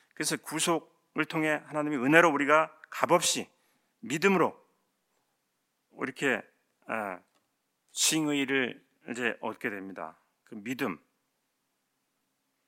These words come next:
뭐를 믿으신 건가요, 이게? 우리가 그리스도께서 우리 죄들을 위해 십자가에 죽으시고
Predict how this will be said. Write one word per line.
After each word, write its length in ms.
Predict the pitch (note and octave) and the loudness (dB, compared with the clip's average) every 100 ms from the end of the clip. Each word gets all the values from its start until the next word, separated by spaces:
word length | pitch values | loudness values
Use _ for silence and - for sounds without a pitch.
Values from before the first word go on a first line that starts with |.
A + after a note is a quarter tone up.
| _ _ _ - | _ _ _ -10
뭐를 360 | G#2+ B2+ C#3+ | 0 2 4
믿으신 500 | B2+ A2+ A#2+ A2 - A2+ | 0 -4 -4 -4 -4 -4
건가요, 320 | G#2+ A2 A#2+ | -6 -8 -8
이게? 180 | F#2+ F2 _ | -14 -20 _
우리가 300 | A2 G#2 F#2+ _ _ _ _ _ _ _ _ _ _ _ _ _ _ _ _ _ _ _ _ _ _ _ _ _ _ _ _ - _ | -20 -20 -20 _ _ _ _ _ _ _ _ _ _ _ _ _ _ _ _ _ _ _ _ _ _ _ _ _ _ _ _ -20 _
그리스도께서 960 | - C3+ D3 - C#3+ D3 B2+ A#2+ F2 _ _ _ _ _ _ _ _ _ _ - | 0 4 4 2 0 0 -2 0 -2 _ _ _ _ _ _ _ _ _ _ -4
우리 460 | B2 D3+ C#3+ B2+ | 0 4 2 0
죄들을 960 | - - A#2+ D3 D3+ C3 C#3 C3+ C#3+ A#2 | -2 2 6 8 8 4 -2 0 -2 -4
위해 360 | A2+ B2 F2 - _ _ _ _ _ - | -4 -4 -4 -8 _ _ _ _ _ -8
십자가에 1000 | - D3+ - - D3 C3+ C3+ C3 A#2 - _ _ _ _ - | -4 -4 -4 4 6 8 6 6 2 -8 _ _ _ _ -8
죽으시고 720 | B2+ A#2+ C3+ - A2+ G2 | -6 -2 2 2 2 -4